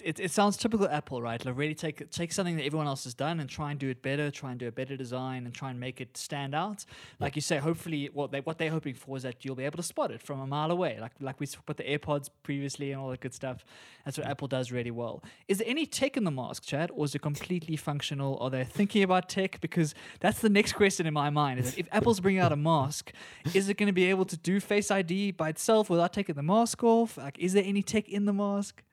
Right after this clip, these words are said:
Speaker 2: That's interesting. That is really interesting. And as far as I know, no, there is no tech in the mask. But that would be really cool if you could actually buy a mask that still lets you use your Face I D. In other words, it's a certain material that lets the, uh, you know, the three-dimensional scanners still get through and, and see your face.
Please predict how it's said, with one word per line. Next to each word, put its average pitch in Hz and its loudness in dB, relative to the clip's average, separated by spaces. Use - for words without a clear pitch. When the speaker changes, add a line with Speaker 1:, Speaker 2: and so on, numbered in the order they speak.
Speaker 2:
That's 202 0
interesting. 98 0
That 107 0
is 120 2
really 110 4
interesting. 107 -2
And 104 0
as 113 -6
far 143 10
as 120 6
I 120 6
know, 120 6
no, 101 4
there 85 0
is 95 0
no 92 0
tech 87 -8
in 90 -4
the 87 -2
mask. 87 -2
But - -6
that 147 2
would 196 4
be 165 2
really 185 4
cool - 2
if - -6
you 160 2
could 160 2
actually - -4
buy 113 6
a 107 4
mask 107 2
that 104 -6
still 165 2
lets 127 4
you 104 0
use 110 2
your 95 2
Face 104 -2
I 92 0
D. 113 0
In 92 2
other 107 4
words, 101 6
it's 120 -4
a - 0
certain 139 6
material 127 2
that 101 2
lets - -2
the, 95 0
uh, 87 -2
you - -6
know, 87 0
the 87 -6
three-dimensional 90 0
scanners 95 0
still - 2
get 113 0
through 127 4
and, 95 0
and 85 -8
see - -4
your 95 0
face. - -4